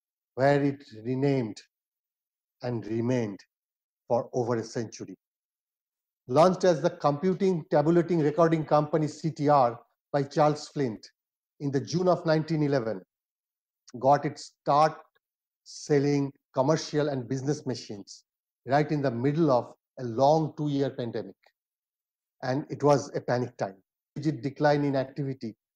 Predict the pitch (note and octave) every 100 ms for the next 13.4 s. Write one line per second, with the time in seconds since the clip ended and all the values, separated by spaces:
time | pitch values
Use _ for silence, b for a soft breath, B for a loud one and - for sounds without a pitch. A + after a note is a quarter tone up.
0 | _ _ - F3+ F3 F3+ D#3+ D3+ D3+ B2+
1 | - D3 C#3+ C3+ A#2+ - _ _ B2+ C#3
2 | D#3 E3 D#3+ D#3 D#3+ - C3+ A#2 C#3+ C3+
3 | C#3+ C3+ - - D3 A#2+ G2 _ _ _
4 | _ _ _ _ - C#3 C#3+ D#3+ - D#3+
5 | D3+ C#3+ C#3+ D3 C#3+ C#3+ C#3+ C#3+ C#3+ C#3+
6 | C#3 B2 B2 C3 A2+ G#2 _ _ _ -
7 | B2+ A#2+ B2+ B2 D3+ C#3+ C#3+ C#3 A#2 D3
8 | D3+ C#3+ C3+ C3 - C3+ B2+ B2+ C3 _
9 | _ _ A#2+ B2 C3 - B2+ - D3 C3
10 | B2+ A#2+ C3 C#3+ B2 B2+ B2 C3 B2+ -
11 | A#2+ A#2 _ _ - B2+ B2+ C#3 A#2 C#3
12 | D3+ D3 A#2 G#2 - _ _ - B2+ B2+
13 | B2 A2+ A2